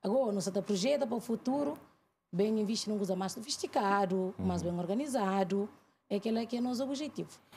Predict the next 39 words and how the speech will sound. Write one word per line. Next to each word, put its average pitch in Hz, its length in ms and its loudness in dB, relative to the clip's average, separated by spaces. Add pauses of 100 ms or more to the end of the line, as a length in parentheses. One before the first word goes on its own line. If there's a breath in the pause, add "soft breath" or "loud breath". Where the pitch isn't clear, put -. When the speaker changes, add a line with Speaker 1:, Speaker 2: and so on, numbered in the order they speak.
(120)
Speaker 2:
A 127 100 0
nós, 107 420 -2 (300)
John, 117 260 0
é, 131 120 0
mas 135 120 0
nós 120 200 0
é 110 40 2
vinte 107 460 -2
e 143 60 -2
quatro 120 320 -2
Speaker 1:
Uhum. 113 60 0
Speaker 2:
membros, 131 600 -2
naqueles 117 280 -2
vinte 123 100 0
e 123 60 0
quatro 120 200 -2
membros, 120 200 -2
claro, 117 240 0
deve 98 340 -2
ter 101 160 -2
criança, 110 540 -2 (320 loud breath)
mas 113 160 0
nós 120 180 0
é 117 80 0
tudo 127 240 0
mulheres 117 420 0
que - 100 -8
estão 107 120 -2
compõem 110 400 -2
esse 104 180 -2
grupo 117 380 -4
que 131 160 -2
certamente 131 440 -2
Speaker 1:
Sim. 147 100 -2
Speaker 2:
nós 156 200 -4
temos 139 400 0
outros 107 220 -2
a 104 80 0
fazer. 90 460 -4